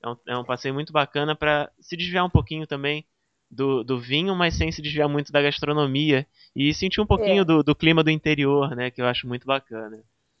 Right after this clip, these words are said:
Speaker 2: É que ali é um roteiro antigo, onde era uma antiga estrada muito importante, que são os Caminhos de Pedra. Então a pessoa vai curtir arquitetura, vai curtir vinho colonial, tá perto de uma das melhores regiões de espumante do Brasil, que é Pinto Bandeira.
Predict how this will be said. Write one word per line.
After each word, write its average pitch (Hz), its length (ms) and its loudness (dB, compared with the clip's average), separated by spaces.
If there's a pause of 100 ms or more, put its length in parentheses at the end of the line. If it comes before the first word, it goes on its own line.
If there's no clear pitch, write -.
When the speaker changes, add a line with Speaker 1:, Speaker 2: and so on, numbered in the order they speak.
(140)
Speaker 2:
É 214 100 2
que 214 120 0
ali 220 160 4
é 226 60 4
um 262 120 -2
roteiro 247 360 2
antigo, 226 800 -2
onde 196 260 0
era 190 140 6
uma 214 120 0
antiga 208 340 0
estrada 214 580 4
muito 220 280 0
importante, 214 560 0
que - 60 -20
são 208 120 0
os 196 80 -2
Caminhos 202 420 4
de 208 80 -8
Pedra. 185 460 2 (500)
Então 208 120 4
a 196 40 6
pessoa 214 300 2
vai 214 220 6
curtir 220 340 0
arquitetura, 226 760 2
vai 208 160 4
curtir 214 360 -4
vinho 202 180 2
colonial, 190 640 4
tá 220 120 0
perto 208 360 4
de 208 100 -2
uma 220 120 2
das 196 180 -4
melhores 202 420 4
regiões 202 380 2
de 208 60 -10
espumante 196 460 0
do 175 80 -4
Brasil, 175 360 4
que 196 100 2
é - 20 6
Pinto 196 260 -4
Bandeira. 190 680 4